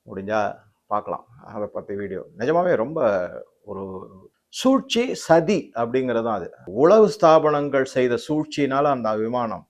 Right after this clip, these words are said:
மலேசியன் விமானம் வந்து கடல்ல விழுந்தது, இந்தியன் ஓஷன்ல அப்படின்னு சொல்லுவாங்க.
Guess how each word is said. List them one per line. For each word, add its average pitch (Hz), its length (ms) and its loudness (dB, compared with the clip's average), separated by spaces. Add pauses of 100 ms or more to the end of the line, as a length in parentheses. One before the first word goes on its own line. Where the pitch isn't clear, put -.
(100)
மலேசியன் 117 480 -2
விமானம் 104 480 -6
வந்து 101 240 -8 (800)
கடல்ல 110 400 0
விழுந்தது, 101 440 -4
இந்தியன் 110 280 -4
ஓஷன்ல 87 360 -14 (180)
அப்படின்னு 98 360 -14
சொல்லுவாங்க. 95 380 -16